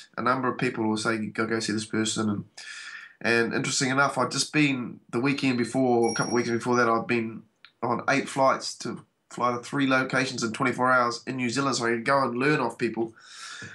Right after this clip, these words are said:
Uh, and you go on these things and you learn a little bit, but you don't learn a lot. So anyway, I went to this, see this guy. His name was Paul Check. You may, may not have heard of him. He's based down in San Diego.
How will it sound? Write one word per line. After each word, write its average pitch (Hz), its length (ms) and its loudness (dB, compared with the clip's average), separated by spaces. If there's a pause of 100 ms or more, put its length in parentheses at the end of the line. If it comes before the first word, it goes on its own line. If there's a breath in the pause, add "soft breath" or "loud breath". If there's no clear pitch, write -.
(160 loud breath)
Uh, 117 320 4
and 117 100 0
you 120 80 0
go 131 140 4
on 139 120 2
these 127 200 0
things 131 260 -2
and 107 120 -2
you 120 100 2
learn 156 220 4
a 165 100 4
little 170 200 4
bit, 135 200 0
but 107 60 -2
you 87 80 0
don't 131 180 -4
learn 131 140 0
a 120 80 4
lot. 127 420 2 (720 loud breath)
So - 140 0
anyway, 143 160 4
I 127 80 6
went 160 240 2
to 175 80 -2
this, - 440 -2 (220)
see 151 220 2
this 127 140 0
guy. 113 360 0
His 120 160 -4
name 135 140 2
was 120 100 -4
Paul 117 320 0
Check. 170 300 0 (1300)
You 113 80 -4
may, 120 180 2
may 120 240 0
not 117 140 2
have 113 80 0
heard 120 120 2
of 110 60 -2
him. 107 140 0
He's 117 240 -2
based 120 320 0
down 113 140 0
in 110 80 -2
San 113 200 0
Diego. 113 460 2